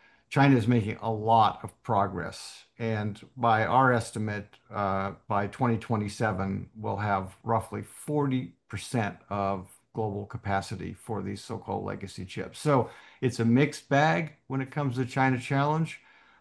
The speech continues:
but, um, I don't think we, uh, we should in any way un-, underestimate that challenge.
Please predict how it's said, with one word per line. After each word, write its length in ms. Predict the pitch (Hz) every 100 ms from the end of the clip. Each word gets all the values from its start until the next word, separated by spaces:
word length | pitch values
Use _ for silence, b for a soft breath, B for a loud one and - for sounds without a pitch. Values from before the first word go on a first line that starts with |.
| b
but, 400 | 117 104 - -
um, 500 | 117 107 104 104 101
I 160 | - 120
don't 200 | 123 117
think 200 | 120 107
we, 320 | 113 107 104 98
uh, 280 | 98 98 98 _
we 120 | - 113
should 160 | 120
in 100 | 104
any 180 | 110 101
way 380 | 98 98 101 101
un-, 160 | 110 -
underestimate 720 | 120 107 107 98 104 95 104
that 180 | - 80
challenge. 540 | - 78 - - -